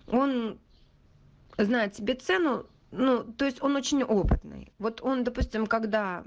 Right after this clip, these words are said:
про Агам выписку посмотрел, изучил,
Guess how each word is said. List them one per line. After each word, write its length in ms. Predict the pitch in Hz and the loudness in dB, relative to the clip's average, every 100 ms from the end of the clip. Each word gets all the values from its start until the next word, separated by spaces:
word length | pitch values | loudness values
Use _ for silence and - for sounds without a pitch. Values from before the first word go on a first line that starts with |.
| - | -2
про 200 | - 214 | -2 0
Агам 580 | 220 214 185 156 147 - | -4 -6 -4 -4 -6 -8
выписку 760 | 190 202 - 160 - 160 160 226 _ | -4 -4 -4 -10 -8 -6 -6 -10 _
посмотрел, 640 | 202 214 202 202 302 392 - _ _ _ - | -2 0 0 0 0 -2 -6 _ _ _ -4
изучил, 560 | 202 220 226 185 160 | 0 0 0 0 0